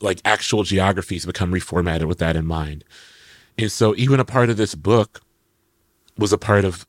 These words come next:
a small role in correcting the record as far as I could, understanding that I don't have the institutional power to correct all the records that deserve to be corrected. But when I think of someone like Ellen Armstrong, who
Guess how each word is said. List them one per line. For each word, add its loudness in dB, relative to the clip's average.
a -4
small 2
role 4
in -4
correcting -2
the 0
record -2
as -6
far 0
as -2
I -4
could, -4
understanding 2
that -4
I 2
don't 0
have 0
the 2
institutional -2
power 0
to -6
correct -4
all 4
the 0
records -2
that -8
deserve 0
to -10
be -4
corrected. -4
But 0
when 4
I 2
think 0
of 2
someone 0
like -4
Ellen -2
Armstrong, -2
who 0